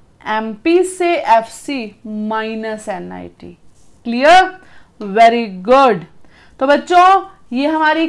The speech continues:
कन्वर्जन नंबर कौन सी है, कौन सी है? ये फर्स्ट है, आ, सेकंड है। पहले वाली तो की थी ना आपने कन्वर्जन, कौन सी? डोमेस्टिक से नेशनल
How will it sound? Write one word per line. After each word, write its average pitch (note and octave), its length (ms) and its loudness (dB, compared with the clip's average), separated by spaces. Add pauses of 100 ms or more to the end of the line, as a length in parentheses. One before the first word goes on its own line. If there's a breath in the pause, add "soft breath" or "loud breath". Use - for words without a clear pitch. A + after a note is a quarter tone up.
कन्वर्जन A#3+ 760 -4
नंबर B3+ 640 0 (640)
कौन A3 220 -4
सी C#4 300 -6
है, C#4+ 400 2 (420)
कौन C#4+ 280 -4
सी F4 220 -2
है? D4+ 440 0 (340)
ये G#3+ 180 -10 (260)
फर्स्ट G#3 460 -6
है, - 80 -20 (180)
आ, D4+ 120 2 (360)
सेकंड A#3+ 440 -4
है। C4 120 6 (460 soft breath)
पहले A#3+ 240 4
वाली D4+ 220 2
तो E4+ 140 0
की E4+ 180 0
थी F#4+ 160 0
ना A4+ 160 4
आपने G4+ 220 -2
कन्वर्जन, B3+ 600 -2 (380 soft breath)
कौन D#4+ 240 2
सी? F4+ 400 -2 (260 loud breath)
डोमेस्टिक C#4 760 -2
से F#4 220 -2
नेशनल D#4 520 -2